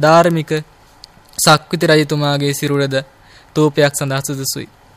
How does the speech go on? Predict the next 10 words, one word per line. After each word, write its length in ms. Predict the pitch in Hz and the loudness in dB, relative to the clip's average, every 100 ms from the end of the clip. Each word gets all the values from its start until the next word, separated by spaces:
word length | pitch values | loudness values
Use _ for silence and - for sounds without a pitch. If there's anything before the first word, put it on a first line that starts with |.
| _ _ _ _ - _ | _ _ _ _ -20 _
ඒ 160 | - 175 | 0 4
චෛත්‍යයන් 640 | 185 185 208 - 196 180 175 - | 6 4 2 2 4 4 -2 -2
ගැන 220 | 165 165 | 0 2
හිත 220 | 165 165 | 0 -2
පහදවාගෙන 760 | 165 165 165 175 185 190 220 233 - _ _ _ _ _ _ - | -2 2 2 4 4 4 2 -8 -16 _ _ _ _ _ _ -10
වන්දනා 600 | 156 147 165 202 220 208 | 2 2 4 2 2 2
කළ 200 | 175 156 | 2 4
ඒවා 180 | 156 151 | 4 4
දකින්න 340 | 147 202 185 | 2 0 0
එනකට, 340 | 151 143 147 | -2 -4 -4